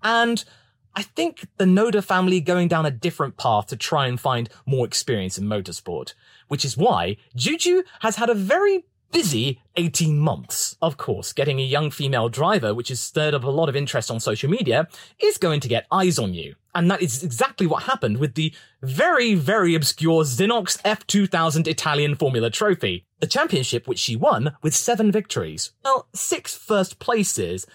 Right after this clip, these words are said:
There was a second, but I believe the person that won that race wasn't classified in the main championship. They were kind of just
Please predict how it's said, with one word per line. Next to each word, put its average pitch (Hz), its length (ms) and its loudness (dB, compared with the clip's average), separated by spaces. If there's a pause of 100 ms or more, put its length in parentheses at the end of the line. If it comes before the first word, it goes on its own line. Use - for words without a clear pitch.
(220)
There 190 100 2
was 202 100 2
a 196 80 2
second, 139 560 -2
but 160 160 -2
I 160 80 0
believe 180 480 -2
the 247 60 -8
person 196 400 -2
that 135 160 0
won 139 180 2
that 156 180 0
race 175 300 0
wasn't 156 380 -2
classified 139 500 -2
in 127 80 -2
the 127 60 -2
main 117 220 -2
championship. - 580 -6
They 113 80 -4
were 120 80 0
kind 110 180 -4
of 101 60 -8
just - 180 -12